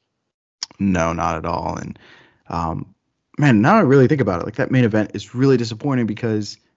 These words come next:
C M Punk is, like, very versatile. He can do brawls. And as we've seen earlier, like, the last two pay-per-views, he can really do, like, a straight up in the ring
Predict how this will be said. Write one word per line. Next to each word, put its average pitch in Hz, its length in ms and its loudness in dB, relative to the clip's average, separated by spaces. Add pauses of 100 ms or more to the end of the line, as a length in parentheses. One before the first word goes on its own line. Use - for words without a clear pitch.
C - 180 2
M 135 80 4
Punk 120 220 -2
is, 104 120 -6
like, 101 220 -6
very 107 200 -2
versatile. 95 520 -10 (240)
He 113 100 -6
can 110 100 -6
do 113 120 0
brawls. 90 560 -4 (280)
And 113 140 0
as 104 140 -2
we've 101 100 -10
seen 110 220 -2
earlier, 104 360 -2
like, 98 320 -6 (360)
the 104 80 -4
last 98 240 -4
two 98 80 -8
pay-per-views, 107 560 -2 (260)
he 151 140 2
can 170 160 2
really 185 180 2
do, 180 180 0
like, 175 220 -2
a 160 60 -2
straight 160 260 -2
up 165 160 -4
in 165 100 -4
the 156 80 0
ring 147 440 -2